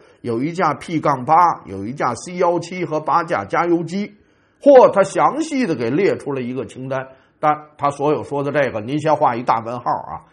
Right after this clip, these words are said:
因为都没有得到美国的证实。那你说这事儿一点儿都不靠谱吗？那你死了几个人嘛？咱们看看是不是真的一点儿都不沾边儿。咱们看看《华尔街日报》的一个说法，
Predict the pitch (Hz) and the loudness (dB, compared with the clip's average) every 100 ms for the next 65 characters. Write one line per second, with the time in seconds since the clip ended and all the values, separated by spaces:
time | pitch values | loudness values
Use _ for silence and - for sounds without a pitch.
0 | _ 156 156 156 233 208 147 135 107 104 | _ -2 -2 6 6 6 2 -2 -2 -4
1 | 120 127 95 90 78 73 101 135 139 98 | 0 0 0 -6 -14 -12 -10 -10 -10 -12
2 | 90 - 80 120 - _ _ _ _ _ | -14 -18 -18 -18 -20 _ _ _ _ _
3 | _ _ _ _ _ _ _ _ - 202 | _ _ _ _ _ _ _ _ -6 -2
4 | 165 143 240 247 - 208 202 320 339 196 | -2 4 4 4 0 -2 -2 -6 -4 -4
5 | 139 95 80 98 208 208 165 180 127 - | -6 -8 -8 -4 -4 -6 -8 -4 -4 -6
6 | 113 78 85 120 151 233 240 - 95 - | -16 -16 -12 -10 -8 -8 -8 -10 -12 -12
7 | 170 151 139 120 - 139 156 - _ _ | -12 -14 -16 -20 -14 -10 -10 -14 _ _
8 | _ _ _ _ _ _ _ 123 160 170 | _ _ _ _ _ _ _ -6 -4 -2
9 | 160 123 117 110 101 - 196 101 120 98 | -2 -2 -6 -8 -10 -8 -8 -8 -12 -8
10 | 147 131 92 76 - _ - 320 240 143 | -6 -6 -6 -8 -14 _ -10 -4 -2 -2
11 | 85 90 64 80 151 180 120 85 82 82 | -6 -10 -10 -4 -4 -4 -8 -10 -14 -14
12 | 78 - _ 117 143 139 110 90 - 123 | -16 -18 _ -10 -10 -8 -10 -10 -8 -8
13 | 98 123 123 120 139 87 73 78 73 78 | -6 -8 -8 -4 -2 -4 -10 -16 -16 -16
14 | 78 - | -16 -18